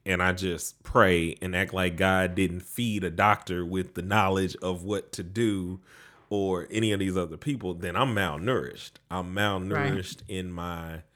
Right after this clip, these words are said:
Speaker 1: uh, spirit. And that's what this brought out to me, because we, we, we go so far as to do so many different things, um, for the Lord, as we would say,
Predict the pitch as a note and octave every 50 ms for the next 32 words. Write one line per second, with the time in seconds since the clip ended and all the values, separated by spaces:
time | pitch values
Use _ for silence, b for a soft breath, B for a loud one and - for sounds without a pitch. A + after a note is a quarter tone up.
0 | b b b b b b b - - D#2+ D#2 D#2 - - - - A#2 A2+ G#2+ G#2+
1 | G2+ - D#2+ G#2 G#2+ C3+ F3+ F#3+ F#3+ - C#3+ A#2+ G#2 A2+ A#2 G#2+ G2 F#2+ G2 F#2
2 | F2+ F2 E2+ D#2+ - - - - - - D2+ F2 - G2 F2+ F#2 F#2+ G2 F#2+ F#2
3 | F2+ - - F#2+ F#2+ F2+ F2+ E2+ F2 F#2 F#2 E2+ F2 F#2+ G2+ G#2 A2+ A#2+ A#2+ -
4 | - G#2+ G2 F#2 F#2 - - - F#2+ F#2 F#2 F2+ F2 - F2 E2 D#2+ - - -
5 | D#2+ D#2+ D2+ F2 F#2 F2+ - - F2+ F2 F2 E2 E2+ E2+ D#2+ E2 E2 - E2 D#2
6 | - E2+ E2 E2+ E2 D#2 D#2+ D#2 D2+ - - b b b b b b b b b
7 | b b _ E2+ E2+ E2+ E2+ E2 D#2+ D#2+ D#2 D2+ D2+ E2 F2 _ _ _ _ _
8 | _ _ _ _ _ _ _ _ _ _ - - _ _ _ - - - - -
9 | - B2 B2 A#2 A2 G#2 F#2+ E2+ F2 E2 E2+ F2 F2 F2 E2+ E2 D#2 D#2 E2 E2
10 | E2+ F2+ F2+ E2 D2 D2 - - - A#2 G#2 G2 F2 E2 D2+